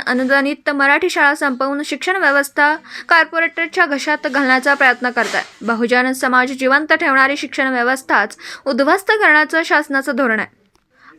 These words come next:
अनेकदा शिक्षण मंत्र्यांना निवेदन दिली, बैठकाही झाल्या, परंतु आश्वासनापलीकडे काहीच नाही.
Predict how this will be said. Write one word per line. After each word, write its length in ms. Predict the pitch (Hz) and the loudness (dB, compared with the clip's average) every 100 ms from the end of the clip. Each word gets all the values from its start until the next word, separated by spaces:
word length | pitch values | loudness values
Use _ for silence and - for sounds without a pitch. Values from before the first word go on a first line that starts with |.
| - | 0
अनेकदा 420 | 311 339 294 359 370 | 2 2 2 2 2
शिक्षण 340 | 370 - 392 | -2 -6 -6
मंत्र्यांना 520 | 440 339 330 330 330 | -4 -4 2 2 2
निवेदन 420 | 339 294 277 277 262 | 0 0 2 2 0
दिली, 180 | 202 - - | -4 -8 -8
बैठकाही 600 | 214 220 254 254 277 339 | -4 -2 -2 0 2 2
झाल्या, 260 | 320 294 285 | 0 0 2
परंतु 420 | 294 285 269 311 | 2 2 2 -2
आश्वासनापलीकडे 1000 | - 254 311 320 370 339 339 294 294 285 | 0 0 2 0 2 0 0 -2 0 0
काहीच 420 | 302 302 269 262 262 | 2 0 0 -2 -4
नाही. 280 | 220 208 | -4 -6